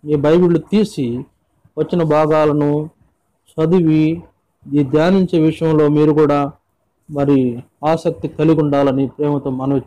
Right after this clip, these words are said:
చేస్తున్నాను. ఈ వచనాలు, మూడు వచనాలు చదువుదాం. మొదటి దశలోనిక ఐదు మొదటి మూడు వచనాలు. సహోదరులారా, ఆ కాలములను గూర్చియు ఆ సమయములను గూర్చియు మీకు వ్రాయనక్కరలేదు.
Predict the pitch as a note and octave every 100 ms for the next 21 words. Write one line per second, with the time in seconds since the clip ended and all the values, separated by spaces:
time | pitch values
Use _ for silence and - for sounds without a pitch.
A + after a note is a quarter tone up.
0 | C3 A2+ - A2+ A2 _ _ _ _ _
1 | _ - F3+ F#3+ F#3+ G3+ F3+ F3 E3+ F3+
2 | E3+ E3 F3+ F#3+ - D3 C#3 B2 - _
3 | _ _ _ _ _ _ _ - D#3+ F3
4 | F3 E3+ F3 E3+ E3 F3+ F#3 F#3 D#3+ E3+
5 | F3 F#3 A3 A#3+ _ _ E3+ E3+ E3 E3+
6 | D#3+ - D3 B2 A#2+ _ _ _ _ _
7 | - F#3+ A#3+ A3+ G#3 F#3+ F3+ F3+ F#3 A3
8 | F#3 F3 - F3+ G3+ G#3+ G#3 G3+ F#3+ E3+
9 | F3+ - F3 F#3 A3+ - _ _ _ _
10 | _ D#3+ F3+ F3 F#3 G3+ G3+ G3 F#3+ F3+
11 | F#3 F3+ F#3 F#3 F3+ F3 E3 D#3+ D3+ E3+
12 | F#3 E3+ - E3 D#3+ D#3 C3+ B2+